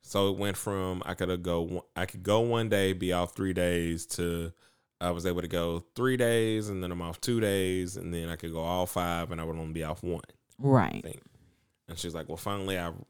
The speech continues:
Speaker 1: accomplished what I need to accomplish, and I'm able to go to the
Speaker 2: The forest.
Speaker 1: forest."
Speaker 2: I made it, Dad. I've been able to walk back and forth for five days. Bless you. And I haven't been sick. Um, yeah.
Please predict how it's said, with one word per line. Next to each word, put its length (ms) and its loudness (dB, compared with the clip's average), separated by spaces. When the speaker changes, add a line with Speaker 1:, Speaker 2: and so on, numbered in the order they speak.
Speaker 1:
accomplished 540 -2
what 120 -4
I 20 -6
need 180 -8
to 60 -8
accomplish, 500 -2
and 100 -2
I'm 60 0
able 160 -2
to 60 -2
go 360 0
to 340 6
the 80 0
Speaker 2:
The 320 8
forest. 640 10
Speaker 1:
forest." 40 6
Speaker 2:
I 100 8
made 240 4
it, 120 6
Dad. 300 6
I've 220 8
been 120 10
able 220 6
to 120 4
walk 340 4
back 200 4
and 100 4
forth 200 6
for 120 2
five 440 2
days. 560 4
Bless 380 4
you. 80 4
And 180 6
I 60 8
haven't 300 8
been 200 12
sick. 400 8
Um, 540 8
yeah. 220 6